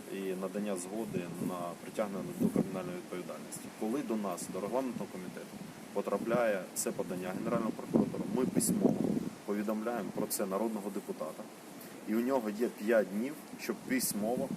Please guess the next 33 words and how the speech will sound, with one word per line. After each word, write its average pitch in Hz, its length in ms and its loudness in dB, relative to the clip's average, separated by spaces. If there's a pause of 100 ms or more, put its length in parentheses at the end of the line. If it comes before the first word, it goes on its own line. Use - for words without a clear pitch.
повідомити, 98 680 0
е, 87 60 -4 (1120)
регламентного 101 560 2
комітету 98 440 -2
щодо 104 320 2
фактів, 113 540 2
в - 20 -8
якому, 98 360 -2
е, 87 520 -6
в - 20 -10
яких 113 260 0 (200)
його 101 280 0
звинувачується. 90 760 -2
Тобто 101 220 -6
ми 107 120 2
всі 123 180 0
розуміємо, 107 480 0 (120)
що - 160 -8
за 90 80 -4
п'ять 127 240 0 (100)
днів, 95 140 -4 (680)
е, 92 340 2
народний 110 320 2
депутат 101 420 2
просто 95 300 -4
їде 98 260 0
за 101 140 0
кордон, 123 440 2 (460)
кричить, 101 420 -2
що 90 500 2
це - 160 0
політичне, 101 600 0
е, 95 340 0